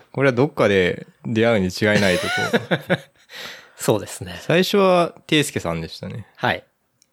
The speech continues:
Speaker 1: ていすけさんの回を初めて聞いて、
Speaker 2: うんうん。
Speaker 1: ていすけさんがポッドキャストに出るんだよって言って、
Speaker 2: うん。
Speaker 1: じゃあ聞いてみようと思って、
Speaker 2: はい。
Speaker 1: どんな話をするかと思ったら、今いつもの調子で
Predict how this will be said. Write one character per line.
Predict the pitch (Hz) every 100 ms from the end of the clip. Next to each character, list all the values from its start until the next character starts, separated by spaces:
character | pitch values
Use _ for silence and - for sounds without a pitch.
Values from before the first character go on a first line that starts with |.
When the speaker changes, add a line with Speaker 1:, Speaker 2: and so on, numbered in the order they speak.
| _ -
Speaker 1:
て | 123
い |
す | 117
け | 127
さ | 127
ん | 123
の | 135
回 | 139 123
を | 107
初 | 101 98
め | 101
て | 87
聞 | 87 143 117
い |
て、 | 85 113
Speaker 2:
う |
ん |
う | 104
ん。 |
Speaker 1:
て | -
い | 123
す |
け | -
さ | 101
ん |
が | 90
ポ | 107
ッ | 107
ド | 131
キ | 151
ャ |
ス | -
ト | 104
に |
出 | 92
る | 90
ん | 87
だ | 165
よ |
っ | 165
て | -
言 |
っ | - - 95 92
て、 | - 110 92 - - - - - - - -
Speaker 2:
う | 120
ん。 |
Speaker 1:
じ | 101
ゃ |
あ | 92
聞 | - 98
い |
て | 101
み | 101
よ | 90
う |
と | 85
思 | 82
っ |
て、 | - - 85 -
Speaker 2:
は | 101
い。 | - - -
Speaker 1:
ど | 120 98
ん | 98
な | 90
話 | 95 92 -
を |
す | 90 87
る |
か | 82
と | 82
思 | 87
っ |
た | -
ら、 | 85
今 | 98 92
い |
つ | 90
も | 107 92
の | 82
調 | 90 82
子 | -
で | 82 80